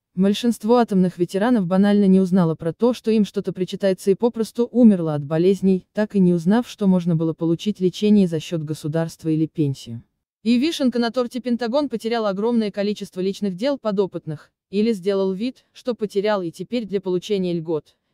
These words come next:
ветеран должен доказать, что он участвовал в испытаниях в качестве подопытного. Все эти вещи, однако, в весьма слабой степени подорвали лояльность как бывших подопытных,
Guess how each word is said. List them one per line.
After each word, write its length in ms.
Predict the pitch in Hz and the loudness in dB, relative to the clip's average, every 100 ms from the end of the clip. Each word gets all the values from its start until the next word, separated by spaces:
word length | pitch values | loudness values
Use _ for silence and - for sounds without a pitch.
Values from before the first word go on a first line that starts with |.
| - | -10
ветеран 400 | 208 226 269 285 | -8 -4 -2 0
должен 340 | 247 240 285 | -2 -2 -2
доказать, 440 | 233 220 214 277 | -2 -4 -2 -4
что 200 | - - | -4 -4
он 100 | 240 | 0
участвовал 520 | 226 220 226 - 180 170 | 0 -2 -6 -6 -6 -4
в 80 | |
испытаниях 580 | 185 - 202 233 220 185 | -6 -8 -4 -2 -2 -4
в 40 | - | -4
качестве 420 | 196 208 - 190 | -6 -6 -8 -6
подопытного. 760 | 180 170 151 147 - 135 127 - _ _ | -4 -2 -4 -6 -10 -10 -10 -16 _ _
Все 360 | _ - 262 285 | _ -2 2 4
эти 160 | 247 226 | 4 2
вещи, 400 | 233 226 - 185 | 2 0 -2 -4
однако, 420 | 175 196 190 170 | 0 0 -2 -4
в 80 | 156 | -2
весьма 340 | 190 208 247 | -2 0 -2
слабой 380 | 247 233 226 214 | 0 -2 0 0
степени 460 | - 247 220 208 | -2 -4 0 0
подорвали 500 | 190 185 190 190 208 | -2 0 -2 0 2
лояльность 560 | 196 185 202 254 254 - | 2 2 2 2 0 -4
как 180 | 220 202 | -4 -2
бывших 380 | 196 196 185 - | -2 -4 -10 -4
подопытных, 720 | 180 196 240 208 180 160 | -2 0 0 -4 -6 -8